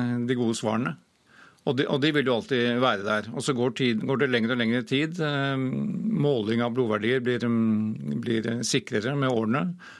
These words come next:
Det er innført et nytt system med blodpass, som i dag er, eh, ligger på et helt annet nivå. Men det er klart, usikkerheten og mistanken vil da,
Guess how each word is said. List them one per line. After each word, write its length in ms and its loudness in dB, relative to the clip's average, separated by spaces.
Det 80 0
er 80 2
innført 340 0
et 80 -10
nytt 160 -2
system 380 -2
med 100 -2
blodpass, 400 -2
som 160 0
i 80 2
dag 240 0
er, 240 -2
eh, 480 -2
ligger 240 2
på 60 0
et 100 0
helt 160 -2
annet 160 -6
nivå. 240 2
Men 100 2
det 0 -
er 140 4
klart, 100 -4
usikkerheten 800 0
og 560 2
mistanken 1040 0
vil 160 2
da, 400 2